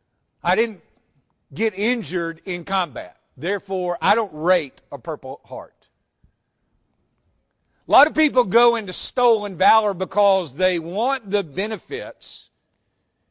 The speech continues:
without ever having gone through the transformation. A lot of people want to, to,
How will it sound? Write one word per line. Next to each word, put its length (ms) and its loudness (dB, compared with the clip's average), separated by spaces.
without 440 0
ever 460 2
having 480 0
gone 340 0
through 320 -6
the 100 -18
transformation. 880 -16
A 40 -6
lot 220 8
of 100 -4
people 640 4
want 680 4
to, 240 0
to, 300 0